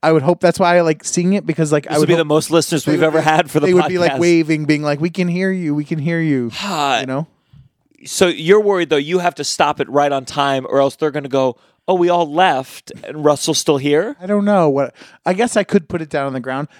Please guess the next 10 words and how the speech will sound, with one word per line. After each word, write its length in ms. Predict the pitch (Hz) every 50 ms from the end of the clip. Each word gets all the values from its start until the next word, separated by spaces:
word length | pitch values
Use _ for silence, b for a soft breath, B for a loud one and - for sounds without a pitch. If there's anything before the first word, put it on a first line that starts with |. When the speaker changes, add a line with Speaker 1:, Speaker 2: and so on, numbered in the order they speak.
| b b
Speaker 1:
but 140 | - 156 -
there's 140 | 170 160
something 220 | - - 175 180 180
that, 140 | 170 - -
a 340 | - 139 135 131 139 - 143
deep 200 | 139 131 180 170
fear 640 | - - - 165 160 151 143 131 127 123 117 117 - _ _ -
of, 160 | 117 123 117
like, 200 | 123 127 120 110
it, 200 | - 123 123 -